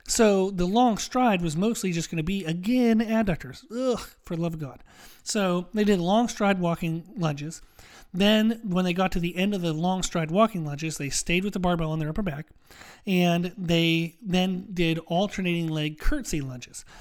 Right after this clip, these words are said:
Curtsy lunges, if you don't know what that is, you can pause the podcast, search that on Goo-, on YouTube. But curtsy lunges, you kind of, instead of stepping straight back, like doing a reverse lunge where you step straight back,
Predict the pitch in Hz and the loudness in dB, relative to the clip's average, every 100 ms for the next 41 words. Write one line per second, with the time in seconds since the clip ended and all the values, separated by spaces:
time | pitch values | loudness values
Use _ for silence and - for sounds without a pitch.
0 | - - - 285 - 262 208 196 196 190 | -20 -10 -2 0 0 0 2 0 2 0
1 | 180 180 165 170 160 202 196 185 175 160 | -2 -6 -6 -4 0 0 2 0 2 2
2 | 156 151 143 160 156 160 147 - 147 - | 0 2 2 2 0 0 -2 -4 -6 -6
3 | 156 143 156 165 165 147 151 - 156 151 | -8 -6 -4 -4 -2 -4 -6 -8 -8 -4
4 | 165 139 135 _ - - - - 185 180 | -6 -6 -12 _ -20 -20 -18 -2 2 2
5 | 175 294 - 220 190 180 170 165 - 208 | 0 -2 0 2 2 0 0 -2 -2 0
6 | 175 156 143 226 196 - 196 170 143 - | 0 -2 -2 -2 0 0 -2 -2 -4 -6
7 | - 160 175 - 156 165 - 143 165 151 | -6 -6 -6 -4 -2 -4 -6 -6 -4 -4
8 | 135 135 156 160 170 165 156 139 - 160 | -6 -6 -6 -2 -2 -2 -2 -6 -4 -4
9 | - 160 147 185 | -6 -6 -6 -6